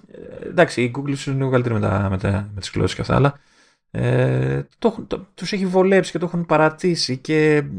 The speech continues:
είναι αυτό που λέω εγώ, οι Big Six, Five, πώς είναι, που είναι στάνταρ οι γλώσσες, ξέρω εγώ, σε όλα, σε όλες τις εφαρμογές και τα λοιπά. Ε, και θ-, δεν ξέρω αν θα μπορούσε η Ευρώπη να πει, «Ξέρεις τι, από τη στιγμή που θα τσακωθεί στη χω-, στη,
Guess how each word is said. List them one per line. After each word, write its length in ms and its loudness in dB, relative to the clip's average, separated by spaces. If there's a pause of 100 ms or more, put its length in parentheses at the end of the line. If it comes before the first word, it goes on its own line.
(360)
είναι 160 0
αυτό 180 -2
που 100 -6
λέω 120 4
εγώ, 220 2
οι 220 0
Big 380 2 (100)
Six, 120 -2 (140)
Five, 220 6 (120)
πώς 200 0
είναι, 240 0
που 220 -2
είναι 280 0
στάνταρ 360 4
οι 40 -2
γλώσσες, 340 -2
ξέρω 160 -2
εγώ, 140 -2
σε 140 -6
όλα, 220 2
σε 200 -8
όλες 120 -2
τις 80 -8
εφαρμογές 340 0
και 60 -8
τα 60 0
λοιπά. 300 0 (480)
Ε, 680 2
και 220 2
θ-, 160 -8 (460)
δεν 140 -10
ξέρω 180 2
αν 60 4
θα 80 0
μπορούσε 440 4
η 60 2
Ευρώπη 220 0
να 100 0
πει, 100 -8
«Ξέρεις 220 -6
τι, 160 2
από 140 2
τη 60 -12
στιγμή 180 -2
που 60 -4
θα 100 2
τσακωθεί 240 -2
στη 120 -10
χω-, 280 2
στη, 460 -4